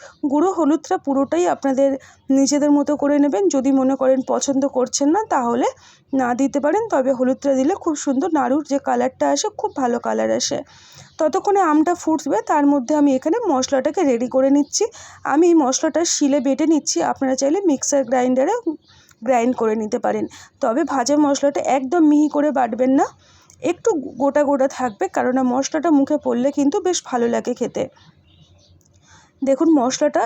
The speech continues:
এই রকম করে গোটা গোটা রেখে গুঁড়ো করে নিতে হবে,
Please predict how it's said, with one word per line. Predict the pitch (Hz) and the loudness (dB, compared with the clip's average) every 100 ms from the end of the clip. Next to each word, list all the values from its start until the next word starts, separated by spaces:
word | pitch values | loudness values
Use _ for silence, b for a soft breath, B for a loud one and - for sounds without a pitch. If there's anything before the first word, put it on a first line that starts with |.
| - | -2
এই | 285 294 | 0 2
রকম | 285 294 294 | 2 0 0
করে | 277 285 508 - _ _ _ - | 0 0 -2 -8 _ _ _ -12
গোটা | - 269 285 | -2 0 0
গোটা | 277 277 285 | 0 0 2
রেখে | 254 262 359 | 0 0 0
গুঁড়ো | 285 233 | 2 0
করে | 233 226 | 0 -2
নিতে | 214 208 | -2 -4
হবে, | 233 208 214 | -2 -2 -2